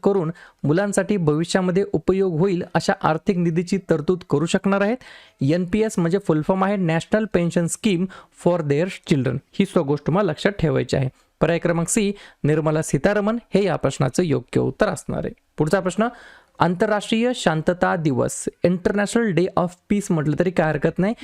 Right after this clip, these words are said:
आंतरराष्ट्रीय शांतता दिवस दरवर्षी केव्हा साजरा करण्यात येत असतो?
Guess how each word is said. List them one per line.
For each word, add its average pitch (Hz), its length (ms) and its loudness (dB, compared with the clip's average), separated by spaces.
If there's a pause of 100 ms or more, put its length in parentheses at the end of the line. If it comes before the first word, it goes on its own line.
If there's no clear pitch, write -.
(320)
आंतरराष्ट्रीय 208 680 0
शांतता 175 420 0
दिवस 170 260 2
दरवर्षी 175 560 0
केव्हा 170 400 0
साजरा 156 380 0
करण्यात 151 440 -2
येत 147 200 0
असतो? - 360 -2